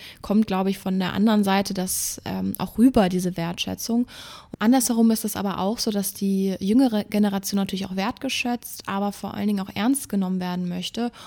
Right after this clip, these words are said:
Und auch das hat so einen Wissenstransfer, äh, Transfer einfach als Nebeneffekt,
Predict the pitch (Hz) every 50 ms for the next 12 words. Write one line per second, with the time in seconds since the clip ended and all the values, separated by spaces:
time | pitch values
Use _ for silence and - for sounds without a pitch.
0 | - - - 208 208 - 196 185 - - - 202 220 220 - - - - - _
1 | _ _ _ _ - - - - 196 196 - - 196 190 196 190 190 185 185 196
2 | 202 - - 214 202 196 - - - - 185 185 185 - - 190 190 185 - -
3 | - - 196 - - - 190 196 - - 202 180 190 196 - - - - 208 190
4 | - - 196 196 208 196 - 185 - - 185 - - -